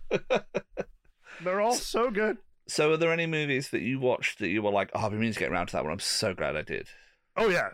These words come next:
Speaker 2: absolutely. Um, Fight Club
Speaker 1: Oh, right, yeah.
Speaker 2: was one. Uh, I,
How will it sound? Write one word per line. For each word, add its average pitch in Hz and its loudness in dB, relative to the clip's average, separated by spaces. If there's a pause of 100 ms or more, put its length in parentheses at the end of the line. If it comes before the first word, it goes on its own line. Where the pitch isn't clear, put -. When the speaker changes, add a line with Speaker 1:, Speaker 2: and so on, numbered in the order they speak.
(140)
Speaker 2:
absolutely. 143 -2
Um, 113 -4
Fight 151 -4
Club 180 -2 (500)
Speaker 1:
Oh, 107 2
right, 67 0
yeah. 92 -2 (280)
Speaker 2:
was 151 -2
one. 151 -2 (320)
Uh, 120 0 (600)
I, 110 -4